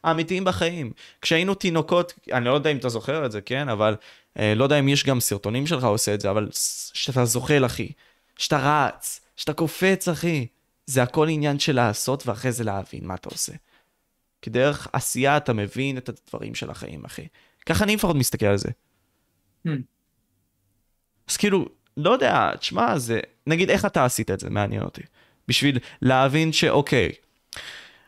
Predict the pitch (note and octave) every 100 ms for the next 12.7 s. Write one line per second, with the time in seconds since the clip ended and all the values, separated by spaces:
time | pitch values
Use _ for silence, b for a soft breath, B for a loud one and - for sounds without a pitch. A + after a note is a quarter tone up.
0 | _ B2+ C3 D3+ E3 E3 E3 D#3+ - C#3+
1 | C#3+ B2+ D3 C#3+ C#3 C3+ - A#2+ C#3+ E3
2 | - _ _ _ _ - - B2+ D3 D#3+
3 | - D#3 C#3+ D3 C#3+ A#2+ C#3 C#3+ C#3 C#3
4 | C#3+ D3+ - - B2+ - C#3+ E3 - _
5 | _ _ _ _ _ _ - B2+ C#3 C#3+
6 | E3 - F3 F3 D3 - D3+ D3 C#3 D3
7 | C#3+ B2 A#2+ - C#3+ C3 C#3+ B2+ C#3 C3
8 | D3+ D3 C#3 C#3 C#3+ D3 B2 A#2+ B2+ D3
9 | - D3 C#3+ F3 A#2+ _ _ _ _ _
10 | _ _ _ _ _ _ _ - C3 B2+
11 | C3 D3 C#3+ C#3+ B2+ A#2+ B2+ B2 A2+ G#2+
12 | G2+ - A2+ A2 A#2 A2+